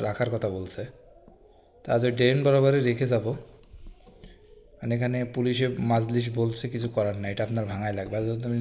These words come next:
না ভাঙেন, এটা পরবর্তীতে আপনার জরিমানা করবে, জরিমানা করে তারাই পরবর্তীতে ভেঙে দিয়ে যাবে জেসিবি নিয়ে এসে।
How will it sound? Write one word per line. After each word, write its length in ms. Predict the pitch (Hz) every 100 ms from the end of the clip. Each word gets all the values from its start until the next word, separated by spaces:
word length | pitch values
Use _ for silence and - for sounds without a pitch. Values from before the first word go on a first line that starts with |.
| 113
না 60 | 120
ভাঙেন, 240 | 123 131 139
এটা 100 | 123 123
পরবর্তীতে 460 | 117 110 107 113 120
আপনার 180 | 113 113 107
জরিমানা 360 | 104 101 101 98
করবে, 220 | 95 95 - - - - - - _ - - - - - - -
জরিমানা 380 | 127 127 131 131 127
করে 160 | 131 147 135
তারাই 300 | 117 123 127 120 123
পরবর্তীতে 400 | 117 113 107 113
ভেঙে 180 | 107 107 107
দিয়ে 120 | 110
যাবে 160 | 107 110 104 104
জেসিবি 320 | 104 98 104 101
নিয়ে 140 | 92
এসে। 120 | 92